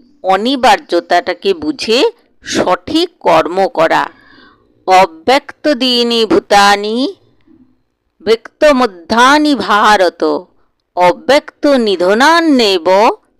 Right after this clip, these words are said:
তত্র কা পরিদেবনা। প্রাণীরা জন্মের আগে ছিল অব্যক্ত অর্থাৎ অদৃশ্য, জন্মের পর হয়েছে ব্যক্ত অর্থাৎ দৃশ্য, এবং মৃত্যুর পর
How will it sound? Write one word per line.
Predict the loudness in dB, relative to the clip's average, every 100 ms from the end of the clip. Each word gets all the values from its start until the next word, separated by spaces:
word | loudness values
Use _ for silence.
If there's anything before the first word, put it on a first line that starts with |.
| _ _
তত্র | -4 -4 _ -2 2 2 2
কা | 2 2 0 -4 _ _ _
পরিদেবনা। | -2 0 0 0 0 2 2 0 0 -4 -6 -12 _ _ _ _ _ _ _ _ _ -4
প্রাণীরা | -2 0 -2 -2 -2
জন্মের | 0 -2 -2 -4 0
আগে | 0 -2 -8
ছিল | -6 -2
অব্যক্ত | -2 0 -2 -2 -4 -4 -8 -4 -4 -6 _
অর্থাৎ | -4 -4 -4 -4 -4 -10 _
অদৃশ্য, | 0 2 0 -4 -10 -10 -8 -8 -10 _ _ _ _ _
জন্মের | -2 0 0 -4 -4 -4
পর | -2 0 0 -2
হয়েছে | -2 -2 -2 -4 -4 _ _ -10
ব্যক্ত | -4 -4 -6 -12 -8 -8 -10 _ _
অর্থাৎ | -14 -8 -6 -6 -6 _ _ _
দৃশ্য, | -8 -6 -6 -8 -6 -6 -6 _ _ _ _ _ -8
এবং | -4 -2 -4
মৃত্যুর | -4 -4 -6 -8 _ -4 -4
পর | -2 -2